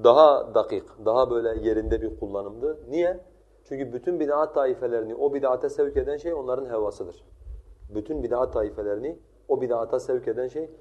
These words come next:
onların hevasıdır. Fakat daha sonra müteahhirinde daha ziyade ehlül bid'a denmeye başlandı. Bid'at taifeleri denmeye başladı. Şuradaki maddelerin hepsini yazın. Alt alta koyun. Hepsini alt alta koyun. E, ortaya ne çıkar sonuç itibariyle?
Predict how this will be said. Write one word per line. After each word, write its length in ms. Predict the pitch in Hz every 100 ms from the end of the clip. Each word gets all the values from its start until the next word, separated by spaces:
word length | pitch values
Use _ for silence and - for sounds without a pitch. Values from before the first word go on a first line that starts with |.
| -
onların 340 | 131 117 123 131
hevasıdır. 440 | 113 110 113 107 - - _ -
Fakat 320 | 143 151 147
daha 160 | 156
sonra 240 | 160 156 143
müteahhirinde 720 | 131 139 131 139 135 151 156
daha 160 | 151 147
ziyade 260 | 143 147
ehlül 320 | 165 143 143 131
bid'a 260 | 135 98 - - - - - - -
denmeye 340 | 110 107 101
başlandı. 420 | 98 - 98 98
Bid'at 260 | 104 117 123
taifeleri 500 | 110 104 107 107 107
denmeye 280 | 101 101 98
başladı. 340 | 98 104 95 - - - - _ - -
Şuradaki 400 | 123 131 139 175
maddelerin 580 | 156 143 147 151 160
hepsini 380 | 175 175 160 160
yazın. 300 | 170 147 160 - - - - - - - -
Alt 260 | - 139 135
alta 300 | 123 135 135
koyun. 220 | 131 127 - -
Hepsini 380 | - 196 - 135
alt 200 | 123 117
alta 280 | 110 113 104
koyun. 200 | 107 135 - - - - - - - - -
E, 120 | 110
ortaya 420 | 110 127 127 147 151
ne 140 | 170
çıkar 260 | - 160 160
sonuç 360 | - 135 131
itibariyle? 520 | - 117 113 117 151